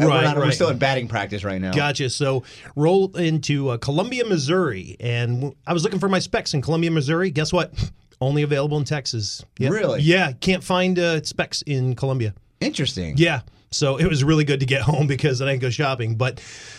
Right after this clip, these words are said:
Speaker 2: uh, I do, I did miss my specs. But while I was there,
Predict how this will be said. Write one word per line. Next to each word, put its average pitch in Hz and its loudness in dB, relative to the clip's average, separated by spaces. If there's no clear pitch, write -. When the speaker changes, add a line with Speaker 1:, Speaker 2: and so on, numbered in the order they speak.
Speaker 2:
uh, 127 -2
I 131 -2
do, 156 0
I 135 -4
did 156 0
miss 156 0
my 165 -2
specs. 156 -4
But - -4
while 147 0
I 165 2
was 143 -2
there, 160 0